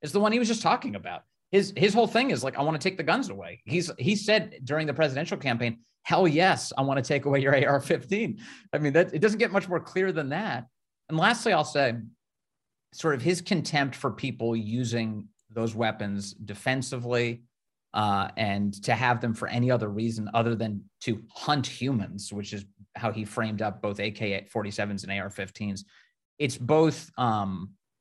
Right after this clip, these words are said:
I, I think it's, it's patronizing to those gun owners, and it's just flat wrong. There's plenty of people who own an A R fifteen because, one, it's, it's low recoil. It's, it's easy. It's an easy weapon to handle.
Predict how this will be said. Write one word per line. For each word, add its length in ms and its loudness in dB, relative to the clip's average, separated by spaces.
I, 80 -6
I 140 0
think 260 -2
it's, 200 -4
it's 140 -10
patronizing 640 0
to 140 -2
those 300 0
gun 200 2
owners, 460 0
and 160 0
it's 200 -4
just 140 -8
flat 320 2
wrong. 440 -2
There's 140 -10
plenty 260 0
of 120 -4
people 240 -4
who 180 -4
own 280 -6
an 100 2
A 80 4
R 160 4
fifteen 580 0
because, 340 -2
one, 440 2
it's, 160 -6
it's 200 -8
low 240 2
recoil. 760 -4
It's, 160 -10
it's 180 -12
easy. 260 -4
It's 140 -10
an 80 -4
easy 400 -2
weapon 380 0
to 100 -10
handle. 540 -8